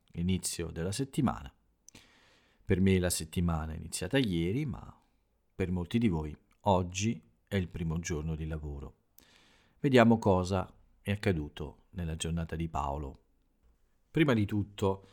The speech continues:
eh, devo dire che oggi è stata una giornata un po' meno bella di ieri. Non c'è stato molto sole, ehm,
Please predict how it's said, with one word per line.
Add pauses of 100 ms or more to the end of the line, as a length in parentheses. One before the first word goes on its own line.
(300)
eh,
devo
dire
che
oggi (160)
è
stata
una
giornata (420)
un
po'
meno
bella
di
ieri. (1600)
Non
c'è
stato
molto
sole,
ehm,